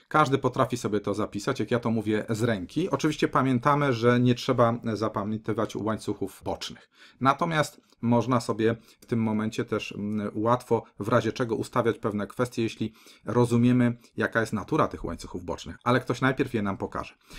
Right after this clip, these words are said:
A zatem proszę bardzo, przed Tobą łańcuch aminokwasów narysowany w sposób, no, niezwykle, e, taki, no, powiedzmy sobie, rudymentalny, prosty. Mamy szereg kulek, które symbolizują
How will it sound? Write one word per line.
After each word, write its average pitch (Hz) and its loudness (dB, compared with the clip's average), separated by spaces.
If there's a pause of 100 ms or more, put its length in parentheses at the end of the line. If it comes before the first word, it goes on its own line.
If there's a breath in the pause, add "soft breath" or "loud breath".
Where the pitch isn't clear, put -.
(220 loud breath)
A - 2
zatem 190 8
proszę 151 6
bardzo, 80 -2
przed - 2
Tobą 165 6
łańcuch 139 2
aminokwasów 107 0
narysowany 117 2
w - -6
sposób, - -4
no, 107 -4 (320 loud breath)
niezwykle, 120 6 (140)
e, 95 -6
taki, 90 -8
no, 95 -6
powiedzmy - -6
sobie, 98 -4
rudymentalny, 107 2
prosty. 120 0 (380 loud breath)
Mamy 139 6
szereg 120 2
kulek, 131 2 (320 soft breath)
które 123 8
symbolizują 117 6